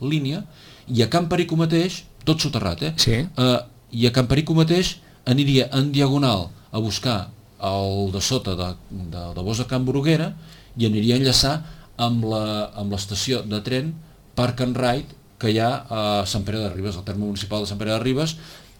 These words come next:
Speaker 1: per dir-ho d'una manera, <clears throat> una mica més a l'est del Bel Air, de la rotonda del Bel Air, doncs una mica a l'est de,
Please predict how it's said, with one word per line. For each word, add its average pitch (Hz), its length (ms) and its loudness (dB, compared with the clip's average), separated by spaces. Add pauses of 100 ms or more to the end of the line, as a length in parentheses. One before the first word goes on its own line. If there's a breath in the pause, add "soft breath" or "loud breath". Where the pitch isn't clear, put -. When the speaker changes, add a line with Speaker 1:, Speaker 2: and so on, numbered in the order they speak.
(140)
Speaker 1:
per 107 120 6
dir-ho 117 180 6
d'una 120 120 8
manera, 127 280 12 (280)
<clears throat> - 220 -20
una 131 220 8
mica 139 340 6
més 127 440 8
a 120 120 6
l'est 147 540 6 (440 soft breath)
del 113 280 6
Bel 113 200 4
Air, 92 220 -2
de 107 100 -2
la 104 100 2
rotonda 123 400 4
del 127 100 4
Bel 120 140 4
Air, 202 160 6
doncs 120 200 4
una 123 120 4
mica 127 360 0
a 110 120 -2
l'est 110 340 -2
de, 110 100 -4